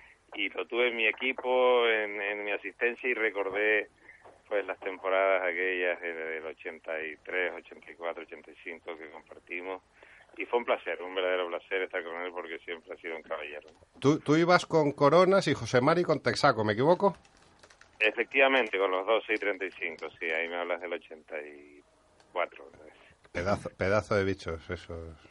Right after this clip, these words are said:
Speaker 2: Qué, qué, qué
Speaker 1: Pues,
Speaker 2: maravilla
Speaker 1: pues,
Speaker 2: de coche.
Speaker 1: casualmente, casualmente, en la parte de atrás del rally del, del sábado, en la parte de regularidad, estaba compitiendo el seis treinta y cinco mío.
Speaker 2: El de
Speaker 1: Con los
Speaker 2: Corona.
Speaker 1: colores, con los colores, no, el coche mío,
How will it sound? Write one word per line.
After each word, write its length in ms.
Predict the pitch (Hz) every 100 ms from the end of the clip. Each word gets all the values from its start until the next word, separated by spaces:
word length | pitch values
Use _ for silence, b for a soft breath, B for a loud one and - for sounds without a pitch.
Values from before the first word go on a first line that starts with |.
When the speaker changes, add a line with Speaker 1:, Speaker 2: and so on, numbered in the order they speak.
| _ -
Speaker 2:
Qué, 140 | 90
qué, 160 | 82 85
qué 60 | -
Speaker 1:
Pues, 140 | 117
Speaker 2:
maravilla 200 | 80 78
Speaker 1:
pues, 180 | 123 78
Speaker 2:
de 60 |
coche. 120 | 76 73
Speaker 1:
casualmente, 880 | 117 - 147 147 156 160 147 139 139
casualmente, 920 | 110 - 127 123 131 - 131 131 110
en 220 | 104 101
la 200 | 98 95
parte 340 | - 110 110 120
de 120 | 113
atrás 360 | - 117 113 107
del 380 | 107 101 101
rally 360 | 101 110 110 104
del, 440 | 98 98 92 90 87 b b b b -
del 300 | 95 92 -
sábado, 540 | 123 120 113 110 117 110
en 120 | 95
la 100 | 90
parte 260 | 95 98 104
de 60 |
regularidad, 680 | 101 98 98 98 95 107 104
estaba 460 | 107 - 107 110 110
compitiendo 580 | 110 98 101 104 107
el 80 | 101 -
seis 120 | 107
treinta 280 | 98 95 92
y 40 |
cinco 300 | - 101 95
mío. 220 | 110 131 - _ _ _ _ _
Speaker 2:
El 140 | - 80
de 80 | 80
Speaker 1:
Con 140 | 92
los 80 | 113
Speaker 2:
Corona. 120 | 87
Speaker 1:
colores, 360 | 131 156 185 -
con 180 | 135 135
los 140 | 135
colores, 300 | 139 147 165
no, 240 | 165 220 - _ _ _
el 200 | 107 -
coche 340 | 147 156 175
mío, 320 | 165 190 208